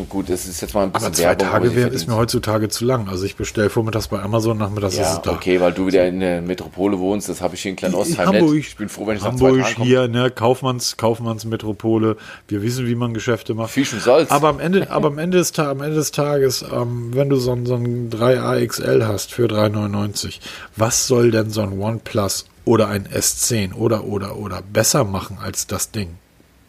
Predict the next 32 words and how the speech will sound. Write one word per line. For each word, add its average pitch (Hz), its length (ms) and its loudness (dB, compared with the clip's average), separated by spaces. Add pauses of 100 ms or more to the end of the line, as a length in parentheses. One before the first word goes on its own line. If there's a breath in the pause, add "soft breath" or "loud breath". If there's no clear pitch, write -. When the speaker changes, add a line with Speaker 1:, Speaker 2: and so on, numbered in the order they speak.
(480 loud breath)
Speaker 2:
Wenn 123 140 4
du 131 180 4 (140 loud breath)
nicht 185 260 2
auf 165 160 0
Design 113 480 2
Wert 92 240 -2
legst, 87 260 -8
weil 104 140 0
ich 104 80 -2
find 139 220 0
das 113 140 0
drei 113 260 -4
A 113 140 -2
X - 180 -6
L 113 180 -2
einfach 98 260 -6
ein 95 80 -6
sehr 127 200 4
hässliches 123 460 -2
Gerät 117 360 0
mit 98 140 -6
diesem 92 140 -6
Speaker 1:
Ja, 80 120 -2
Speaker 2:
breiten 85 220 0
Speaker 1:
es 92 60 -10
ist 90 60 -8
Speaker 2:
Rahmen 131 140 0
Speaker 1:
halt 170 120 2
Speaker 2:
und 139 100 0
so 135 100 4
weiter. 135 220 4
Speaker 1:
altbacken. 151 220 -2